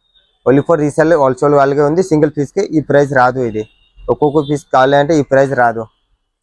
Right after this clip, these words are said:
సింగిల్ పీస్ కి. only for హోల్‌సేల్ వాళ్ళకే ఉంది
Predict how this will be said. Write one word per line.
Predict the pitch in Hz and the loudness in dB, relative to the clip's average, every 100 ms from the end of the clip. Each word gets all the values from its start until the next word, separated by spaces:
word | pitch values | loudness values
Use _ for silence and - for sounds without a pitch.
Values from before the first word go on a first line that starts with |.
| _ _ - | _ _ -2
సింగిల్ | 139 131 120 | 0 0 -2
పీస్ | 113 - | -6 -8
కి. | 113 _ _ _ _ _ _ _ _ _ _ _ - _ _ _ _ _ - _ _ - - 131 | -12 _ _ _ _ _ _ _ _ _ _ _ -20 _ _ _ _ _ -20 _ _ -20 -4 -2
only | 147 147 | -2 -2
for | 165 190 - 143 | -2 -2 -2 0
హోల్‌సేల్ | 139 135 165 156 156 - _ _ _ - | 0 2 0 0 -4 -8 _ _ _ -2
వాళ్ళకే | 139 139 131 143 | 0 2 2 0
ఉంది | 135 | 2